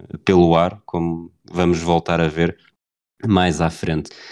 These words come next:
Eh, depois, eh, lá está, eh, a partir daqui começa a reparar que o, não sei se já, já estava assim, provavelmente já estaria, mas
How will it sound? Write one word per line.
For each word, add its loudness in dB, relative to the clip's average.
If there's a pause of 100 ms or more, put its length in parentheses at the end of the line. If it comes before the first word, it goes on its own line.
(340)
Eh, 0
depois, 2
eh, 0
lá 0
está, -4
eh, -6
a -2
partir 2
daqui -2
começa -2
a -10
reparar -4 (160)
que -8
o, -4
não -2
sei -2
se -8
já, -4 (140)
já -12
estava -4
assim, -2
provavelmente 0
já -2
estaria, 0
mas -2